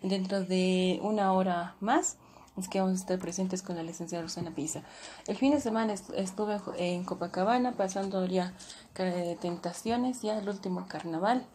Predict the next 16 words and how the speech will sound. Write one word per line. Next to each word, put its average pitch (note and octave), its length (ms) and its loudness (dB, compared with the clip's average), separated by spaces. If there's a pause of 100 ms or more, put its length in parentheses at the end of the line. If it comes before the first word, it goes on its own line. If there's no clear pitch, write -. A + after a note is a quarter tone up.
(400)
Ayer F#3 200 6
ha F3 60 0
sido F3+ 340 4
el E3+ 220 2
entierro F3 440 0
del D#3 180 0
Pepino F#3 400 0
acá F#3 140 -2
en F3 100 0
La E3 80 0
Paz B3+ 280 6
y F#3+ 40 0
ayer F3+ 200 0
también E3 340 -4
ha E3 60 -4
sido E3 340 -2